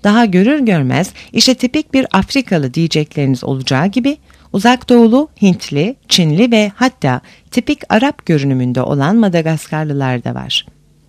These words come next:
Madagaskar, Afrika kıtasından milyonlarca yıl önce kopan bir Hint Okyanusu adası olduğu için iklim, bitki örtüsü ve yeryüzü şekilleri açısından Afrika'dan çok farklı. Bu nedenle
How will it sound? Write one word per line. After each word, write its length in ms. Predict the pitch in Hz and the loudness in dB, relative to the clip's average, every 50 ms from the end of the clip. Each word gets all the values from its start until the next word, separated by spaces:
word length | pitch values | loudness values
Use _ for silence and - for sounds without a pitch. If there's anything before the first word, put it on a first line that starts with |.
| _ _ | _ _
Madagaskar, 760 | - 226 226 247 254 277 311 339 - - - 160 160 208 262 - - - - _ | -2 0 2 2 0 0 -2 -4 -4 -4 -2 0 0 0 0 -4 -10 -20 -14 _
Afrika 420 | - 226 220 - 311 311 - 294 | -2 -2 -2 -2 -6 -2 -2 -4
kıtasından 640 | 262 - 247 - 247 233 - 240 233 233 254 254 254 | -2 -2 -2 -2 -2 0 2 4 4 6 6 6 4
milyonlarca 680 | 220 214 214 208 226 220 220 233 277 311 330 247 - 202 | 4 4 4 4 4 2 2 2 0 0 -2 0 0 0
yıl 200 | 175 170 160 156 | 0 0 0 0
önce 280 | 151 143 139 135 143 | 0 0 0 -2 -4
kopan 500 | 139 - - 139 - 170 180 220 254 247 214 | -4 -4 -4 -4 -2 0 2 2 4 4 4
bir 120 | 214 208 | 2 2
Hint 300 | - - 240 262 254 - - | 2 2 2 2 2 2 -2
Okyanusu 540 | - 160 - - 151 135 135 127 - - 135 | -4 -4 -4 -4 -2 -2 -2 -2 -2 -4 -4
adası 380 | 131 135 139 135 - - - | -4 -2 -4 -4 -4 -6 -8
olduğu 420 | - - 131 135 127 156 185 226 208 | -6 -4 -4 -4 -2 0 2 2 2
için 420 | 139 - - - 139 180 247 277 - _ _ _ _ - - _ - _ | 0 -2 -4 -2 -2 -2 -2 -2 -6 _ _ _ _ -20 -20 _ -10 _
iklim, 400 | - 220 - - 254 294 294 262 | -6 -6 -4 -2 -2 -2 0 0
bitki 360 | 240 240 - - - 294 277 | -2 -2 -4 -4 -4 -4 0
örtüsü 540 | - 190 180 175 - - 175 156 - 233 220 | 0 2 0 0 -2 -4 -6 -4 -2 -2 0
ve 60 | 175 | 0
yeryüzü 540 | 151 147 147 208 240 269 262 254 233 196 196 | 0 0 0 0 2 2 2 0 0 0 0
şekilleri 500 | 190 - 175 160 - 170 151 143 139 139 | 0 0 -2 -2 -4 -6 -4 -4 -4 -4
açısından 560 | 143 147 - 147 135 - 139 131 143 208 277 | -4 -4 -4 -6 -6 -4 -4 -2 0 0 0
Afrika'dan 600 | 285 233 226 - - 202 196 190 175 190 226 247 233 | 2 0 0 0 -2 -2 -2 0 0 2 2 2 2
çok 260 | - - 180 - - | 2 0 -2 -2 -4
farklı. 380 | - - 117 120 - - - - - _ - _ _ _ _ _ _ _ _ - | -8 -10 -10 -10 -10 -14 -16 -16 -16 _ -20 _ _ _ _ _ _ _ _ -2
Bu 80 | 339 | 0
nedenle 500 | 359 349 262 180 143 131 131 147 185 226 | 0 2 2 0 0 0 0 -2 -2 -2